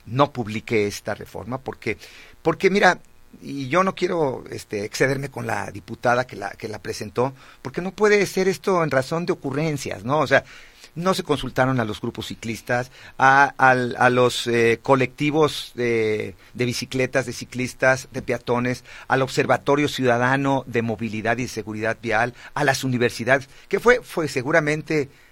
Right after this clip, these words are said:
el, la diputada haber sentido, se haber <laughs> sentido intimidada y dice, "Pues ahorita soy diputada y presento una iniciativa",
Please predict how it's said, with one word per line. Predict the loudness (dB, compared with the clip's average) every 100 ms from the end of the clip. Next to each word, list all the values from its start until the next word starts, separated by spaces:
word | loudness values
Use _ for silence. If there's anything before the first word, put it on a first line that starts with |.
| _ _ -16
el, | -12 -12 -12 -12 -12 -10
la | -10
diputada | -12 -14 0 2 4
haber | 2
sentido, | 0 -4 0 -2 0
se | 2 4
haber | 4 0
<laughs> |
sentido | -6 -6 -6 -2 0
intimidada | 0 0 0 2
y | 2
dice, | 0
"Pues | -4
ahorita | -4 -6 -4
soy | -2
diputada | -4 -2 2 2
y |
presento | 0 -6 -6 -4
una | -6
iniciativa", | -6 -8 -6 -4 -4